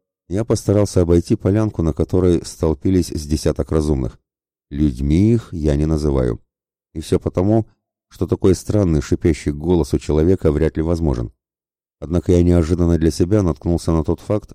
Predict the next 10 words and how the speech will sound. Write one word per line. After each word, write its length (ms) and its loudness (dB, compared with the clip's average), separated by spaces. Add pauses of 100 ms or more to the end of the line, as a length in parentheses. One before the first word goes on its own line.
что 220 -4
разбойники 600 0
всё 180 -4
же 100 -2
существуют. 680 -4 (640)
Эти 220 -6
умники 480 2
сейчас 360 -4
старательно 560 0
переодевались, 720 -2